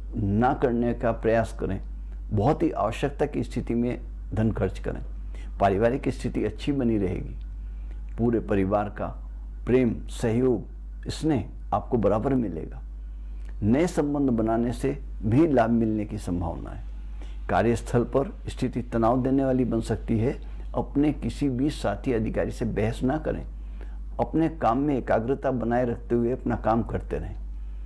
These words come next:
समस्या अपने साथ समाधान लेकर भी आएगी। जीवन साथी से भरपूर प्रेम और स्नेह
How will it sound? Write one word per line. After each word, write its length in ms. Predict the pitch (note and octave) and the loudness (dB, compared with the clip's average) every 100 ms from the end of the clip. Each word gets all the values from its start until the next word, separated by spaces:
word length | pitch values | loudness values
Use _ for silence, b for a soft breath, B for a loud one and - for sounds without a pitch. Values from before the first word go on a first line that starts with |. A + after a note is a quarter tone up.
| B B B - | B B B -2
समस्या 420 | C3 C#3+ D3+ D3+ | 2 2 4 4
अपने 240 | B2+ - A2+ | 4 4 -2
साथ 180 | - G#2+ | -2 -4
समाधान 540 | - A2 G#2+ A2+ C#3+ | -2 0 2 4 4
लेकर 280 | C#3 B2+ A#2+ | 4 4 2
भी 180 | A2 G#2 | 2 2
आएगी। 880 | E2+ - - - - - - - A2+ | 2 -2 -8 -10 -10 -10 -10 -4 0
जीवन 300 | G#2+ C#3+ D3+ | 4 4 2
साथी 380 | D3 B2 - D3+ | 0 -2 0 0
से 300 | D3+ E3 B B | 2 0 B B
भरपूर 360 | - B2+ B2+ D#3 | 2 2 4 2
प्रेम 420 | D3 - D#3+ D3+ | 2 0 2 2
और 540 | A#2 - - G#2 B2+ G2+ | 0 -4 -6 0 0 -2
स्नेह 340 | - D#3 A2 | 0 0 0